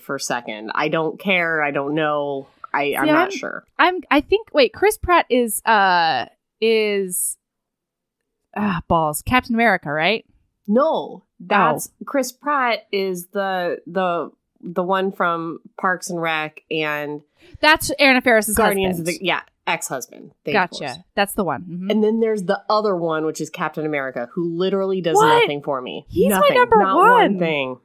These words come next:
Speaker 1: What? That's your number one, Chris?
Speaker 2: Yeah. Every time you're
Speaker 1: What
Speaker 2: like,
Speaker 1: the
Speaker 2: "Chris
Speaker 1: fuck is
Speaker 2: Pine," I'm
Speaker 1: wrong
Speaker 2: like,
Speaker 1: with
Speaker 2: "No, that
Speaker 1: you?
Speaker 2: other Chris." <laughs>
Speaker 1: What?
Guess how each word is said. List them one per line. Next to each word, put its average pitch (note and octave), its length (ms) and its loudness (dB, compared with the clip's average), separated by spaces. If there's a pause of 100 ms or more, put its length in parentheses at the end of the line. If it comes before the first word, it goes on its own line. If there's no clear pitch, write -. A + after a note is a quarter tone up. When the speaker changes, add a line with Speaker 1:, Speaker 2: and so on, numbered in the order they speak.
Speaker 1:
What? G4 420 0
That's A#4 220 -2
your B4+ 180 2
number A4+ 200 0 (180)
one, B4 260 -2 (140)
Chris? G#4+ 120 8 (280)
Speaker 2:
Yeah. G#4+ 60 4
Every G#4+ 240 4
time B4+ 160 0
you're A4 120 6
Speaker 1:
What G4 80 4
Speaker 2:
like, A4 60 2
Speaker 1:
the F4+ 60 -4
Speaker 2:
"Chris A4 180 4
Speaker 1:
fuck A#4 100 2
is A4 300 6
Speaker 2:
Pine," D4 100 4
I'm F#4+ 60 6
Speaker 1:
wrong A#4+ 160 4
Speaker 2:
like, F4 160 4
Speaker 1:
with A#4 140 0
Speaker 2:
"No, F#4 180 4
that D4 160 2
Speaker 1:
you? D4+ 80 4
Speaker 2:
other D#4+ 220 4
Chris." D#4 800 2
<laughs> - 40 -8 (560)
Speaker 1:
What? G4 460 -4